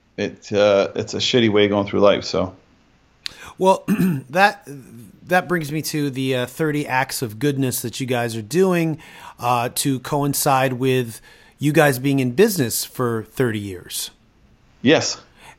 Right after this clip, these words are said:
Speaker 2: And so, how, before we get to the thirty acts of con-, of, of goodness, um, <clears throat> how, how did it start thirty years ago?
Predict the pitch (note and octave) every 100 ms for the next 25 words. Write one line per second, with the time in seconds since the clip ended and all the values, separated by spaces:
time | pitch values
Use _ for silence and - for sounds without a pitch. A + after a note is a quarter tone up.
0 | - D#3+ - G#3 F#3 - - - G3 C4
1 | C#4 - _ _ D#3 E3+ A#3 A#3+ G3+ G3
2 | - E3 D#3+ D3 F3 E3 D#3+ D3+ D3 -
3 | - C3 - - D#3 - C3 A#2+ - A#2
4 | F#2+ F3+ A#2 G2 G2 - - - - -
5 | - C3 B2+ B2+ - F#3 F#3 D3 - -
6 | - _ - - G3 A3 G#3+ - - -
7 | A#3 A3 F#3+ F#3+ - - - E3+ D3 -
8 | - - D3+ C#3+ C#3 C3 - - B2 C#3
9 | C#3 B2 A2+ C#3+ G2+ -